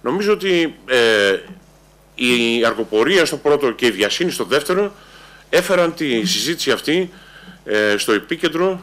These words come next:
των, ε, ευρωπαϊκών θεσμών πριν τις, ε, γερμανικές εκλογές. Θεωρώ ότι, ε, αυτό ήταν, έτσι, λάθος υπολογισμός. Παρ' όλα αυτά, νομίζω ότι χθες που αποχώρησε, προχθές η κυβέρνηση, ορθώς έπραξε,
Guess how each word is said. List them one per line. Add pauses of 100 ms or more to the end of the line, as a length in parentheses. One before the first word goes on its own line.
των,
ε,
ευρωπαϊκών
θεσμών
πριν
τις,
ε,
γερμανικές
εκλογές. (580)
Θεωρώ
ότι, (400)
ε,
αυτό
ήταν,
έτσι,
λάθος
υπολογισμός. (720)
Παρ'
όλα
αυτά,
νομίζω
ότι
χθες
που
αποχώρησε, (200)
προχθές
η
κυβέρνηση, (480)
ορθώς
έπραξε,